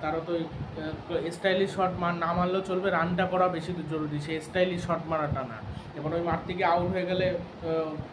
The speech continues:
ভারত হেরে যাবে। এবার সেটা মানে পুরো বুঝে, পুরো ম্যাচের মোমেন্টাম একদম পুরো প্রথম থেকে রাখতে হবে হাতে, তাহলে ভালো হবে। ওদের হাতে নেওয়া যাবে না, বা ওদের হাতে থাকলেও সেখান থেকে গড়িয়া নিয়ে চলে আসতে হবে।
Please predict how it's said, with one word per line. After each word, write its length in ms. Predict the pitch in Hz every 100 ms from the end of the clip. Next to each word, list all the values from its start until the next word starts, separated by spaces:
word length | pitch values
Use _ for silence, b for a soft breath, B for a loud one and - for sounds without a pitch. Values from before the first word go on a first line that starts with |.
| -
ভারত 240 | 156 170 170
হেরে 160 | 165
যাবে। 240 | 156 143 143
এবার 180 | 143 151
সেটা 480 | - 165 180 175 - - -
মানে 160 | 165 175 214
পুরো 160 | 247
বুঝে, 300 | 180 214 214 202
পুরো 200 | - 214
ম্যাচের 320 | 214 190 - 202
মোমেন্টাম 540 | 190 196 202 202 202
একদম 300 | 190 185 196 196
পুরো 260 | 196 196 190
প্রথম 200 | 180 175 185
থেকে 180 | 190 196
রাখতে 320 | 180 170 -
হবে 120 | 190
হাতে, 300 | 190 170 165 214
তাহলে 220 | 170 170
ভালো 200 | 160 156
হবে। 220 | 151 143 127 B -
ওদের 220 | 165 180
হাতে 200 | 180 175
নেওয়া 240 | 180 180 175
যাবে 200 | 175 180
না, 80 | 190
বা 160 | 190
ওদের 240 | 185 170 180
হাতে 160 | 185 180
থাকলেও 240 | 180 185
সেখান 280 | 185 170 175
থেকে 160 | 175 170 151
গড়িয়া 300 | 160 170 170
নিয়ে 260 | 165 160 160
চলে 200 | 160 139
আসতে 300 | 139 139 131
হবে। 360 | 120 104 -